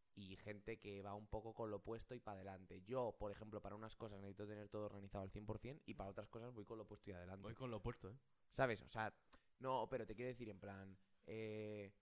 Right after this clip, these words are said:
Speaker 1: yo qué sé, yo hoy, por ejemplo, me he lanzado a la movida esta de que voy a dar un bolo, tío, y voy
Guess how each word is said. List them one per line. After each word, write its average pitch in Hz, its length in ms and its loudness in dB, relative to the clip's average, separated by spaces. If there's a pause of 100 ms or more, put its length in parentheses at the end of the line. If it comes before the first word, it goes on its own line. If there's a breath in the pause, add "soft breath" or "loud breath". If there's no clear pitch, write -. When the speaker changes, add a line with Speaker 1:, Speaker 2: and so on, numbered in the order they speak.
(340)
Speaker 1:
yo 113 140 -4
qué - 80 -8
sé, 87 260 -10 (200)
yo 104 240 2
hoy, 110 100 2
por 113 120 0
ejemplo, 107 280 -2
me 101 100 -4
he - 20 -2
lanzado 107 460 2
a 107 220 4
la 107 100 2
movida 110 340 4
esta 110 220 0
de 110 80 4
que 107 100 2
voy 107 140 0
a 107 60 2
dar 107 120 2
un 107 120 0
bolo, 131 280 6
tío, 151 300 4
y 143 80 2
voy 117 380 2